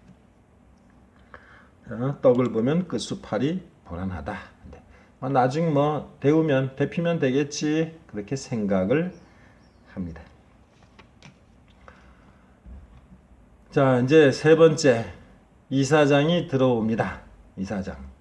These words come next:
이십사. 일전에 술과 연관해가지고, 어, 술과 연관해가지고 뭐나 맥주, 소맥, 소맥잔 봤다고 했죠, 그죠?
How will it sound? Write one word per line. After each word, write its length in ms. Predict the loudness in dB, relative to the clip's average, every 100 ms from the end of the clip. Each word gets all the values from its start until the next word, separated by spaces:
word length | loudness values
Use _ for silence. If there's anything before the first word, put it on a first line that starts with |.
| _ _ -20 -20 -20 -20 -6
이십사. 960 | -2 -2 -4 -12 -16 -10 -8 -8 -12 -20 -20 _ -20 -20 -6
일전에 640 | -2 0 2 4 4 2 -6 -20 -20 -18 -2 0
술과 540 | 0 -2 -2 2 4
연관해가지고, 1200 | 4 2 2 2 4 4 4 0 -2 -2 -2 -6 -20 -20 -20 -20 _ _
어, 580 | -8 -6 -4 -4 -4 -8 -12 -18 -20
술과 320 | -10 -2 2 2
연관해가지고 1080 | 2 0 0 0 -2 -4 -4 -2 -2 -4 -10 -16
뭐나 300 | -10 -8 -4
맥주, 500 | -4 -4 -6 -4 -4
소맥, 640 | -4 -2 2 2 0 -14 -20 -14 -12
소맥잔 640 | -4 0 0 0 2 0 0
봤다고 420 | -2 -2 -4 -4
했죠, 240 | -6 -6
그죠? 220 | -6 -6